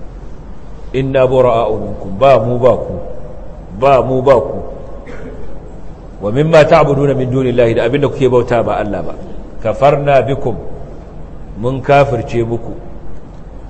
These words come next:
"Wa bada bainana wa bainakum al'adawatu wal baghdha'u abadan", da mu da ku kiyayya ce da gaba har abada.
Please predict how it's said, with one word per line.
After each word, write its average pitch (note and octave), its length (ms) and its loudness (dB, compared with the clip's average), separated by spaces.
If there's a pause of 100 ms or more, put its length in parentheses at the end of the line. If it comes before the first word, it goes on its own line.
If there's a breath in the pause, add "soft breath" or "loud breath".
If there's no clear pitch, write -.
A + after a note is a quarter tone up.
(200)
"Wa A#2+ 180 8
bada B2+ 360 6
bainana C3+ 480 2
wa A#2 100 4
bainakum B2 460 -2
al'adawatu A#2+ 560 2
wal A2 100 0
baghdha'u G#2+ 420 -2 (120)
abadan", C3+ 440 2 (760)
da A2 120 -2
mu C#3+ 300 -2
da B2 140 0
ku C3+ 320 -4 (520)
kiyayya C3 540 4
ce B2+ 240 -4
da A#2 120 -2 (240)
gaba A#2 300 -2
har D3 240 -6
abada. F#2+ 360 -8